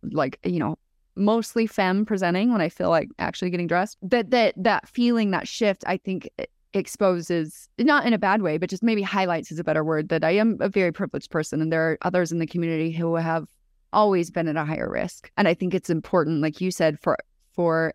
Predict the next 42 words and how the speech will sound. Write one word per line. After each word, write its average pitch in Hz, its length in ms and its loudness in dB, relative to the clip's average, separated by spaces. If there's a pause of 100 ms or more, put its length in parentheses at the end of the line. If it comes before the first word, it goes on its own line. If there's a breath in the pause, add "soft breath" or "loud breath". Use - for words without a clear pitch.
(160)
everyone 180 560 0
who 185 180 -2
cares 190 640 0 (100)
about 165 720 2 (100)
people's 170 360 -4
safety, 220 500 0
whether 175 420 2
or 165 80 0
not 170 300 0
you 170 180 0
are 160 440 2 (120)
part 170 220 0
of - 20 -2
the 160 60 -4
queer 165 220 -4
community 165 340 -2
or 143 80 0
not, 143 460 0 (640)
to 190 340 0
be 185 260 0
braver 151 720 0 (240)
right 156 240 2
now, - 300 -4 (160)
to - 120 -4
stand 160 360 0
up, 156 160 0
to 185 100 -8
say 170 220 0
more, 160 300 0
to 175 140 -6
show 185 220 2
up 170 140 0
at 160 80 0
events, 160 500 0
like 170 140 -6
you 170 80 -6
said, 156 420 0
and, 170 260 0
you 180 120 -2
know, 143 240 0 (480)
tangent, 170 560 2
but 160 280 2